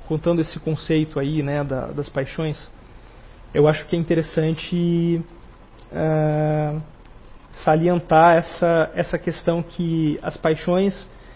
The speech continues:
elas, é, é, não se domam senão pelo esforço da vontade. E aquele que não domina as suas paixões pode ser muito inteligente, mas ao mesmo tempo muito mau. Né?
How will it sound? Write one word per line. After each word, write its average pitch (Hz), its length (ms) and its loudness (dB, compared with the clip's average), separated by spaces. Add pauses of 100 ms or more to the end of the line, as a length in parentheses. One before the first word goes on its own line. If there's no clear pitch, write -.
(440)
elas, 170 840 4 (680)
é, - 60 -8
é, 160 520 0 (800)
não 185 200 6
se 208 200 0
domam 180 360 6
senão 165 320 2
pelo 165 160 0
esforço 156 380 -4
da 156 100 2
vontade. 151 520 -4 (520)
E 170 140 6
aquele 214 340 4
que 220 140 0
não 202 120 4
domina 196 360 6
as 185 60 -2
suas 180 140 0
paixões 180 580 0
pode 180 360 4
ser 190 160 4
muito 190 320 2
inteligente, 185 720 0
mas 170 240 4
ao 190 80 2
mesmo 185 260 2
tempo 185 320 0
muito 185 280 0
mau. 151 260 2 (2000)
Né? 147 200 -8